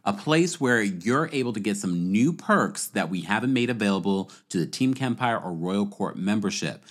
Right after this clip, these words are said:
We have now introduced Senior Royals. You'll get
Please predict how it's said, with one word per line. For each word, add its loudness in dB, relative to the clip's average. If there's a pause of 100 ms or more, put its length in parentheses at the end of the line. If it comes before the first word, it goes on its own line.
(160)
We 2
have 2
now 2
introduced -2
Senior 4
Royals. 0 (280)
You'll 6
get 0